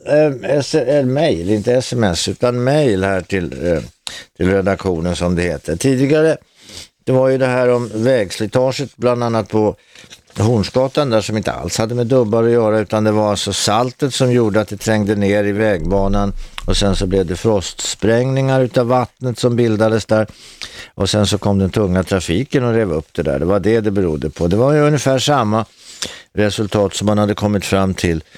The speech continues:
i, i Australien alltså. Men, eh, nu till, eh, eh, en annan liten grej. Eh, det är Emma Hallberg, och här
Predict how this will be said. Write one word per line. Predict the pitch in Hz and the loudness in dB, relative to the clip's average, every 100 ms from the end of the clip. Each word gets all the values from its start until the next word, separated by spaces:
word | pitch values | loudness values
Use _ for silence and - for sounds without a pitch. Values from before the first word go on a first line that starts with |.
| - - | -20 -6
i, | 85 82 - 80 | -2 -2 -2 -2
i | 78 65 | 0 0
Australien | 87 78 - 123 139 160 127 85 | 0 -2 -2 0 2 2 0 -2
alltså. | 65 - - 50 - - _ _ _ _ _ _ _ _ _ _ _ _ - - | -6 -10 -8 -8 -12 -18 _ _ _ _ _ _ _ _ _ _ _ _ -10 0
Men, | 143 165 82 - - - - | 2 4 0 -6 -20 -10 0
eh, | 123 135 123 | 2 2 0
nu | - 147 180 120 - | 0 2 4 2 -2
till, | 101 135 127 | 0 2 2
eh, | 110 123 120 | 2 2 4
eh, | 120 - 117 113 113 98 | 2 2 2 2 0 -2
en | 110 120 117 | -2 0 0
annan | 123 110 98 92 - | -2 0 -2 -2 -2
liten | 98 92 101 | -2 0 -2
grej. | 78 58 - - - - - - | -2 -4 -14 -16 -14 -14 -18 -4
Eh, | 85 85 | -2 0
det | 98 110 - - | 2 0 0 0
är | 113 | 0
Emma | 95 104 110 | 2 0 0
Hallberg, | 139 147 98 104 151 101 113 | 2 2 2 2 2 4 2
och | |
här | 127 151 143 | 4 4 2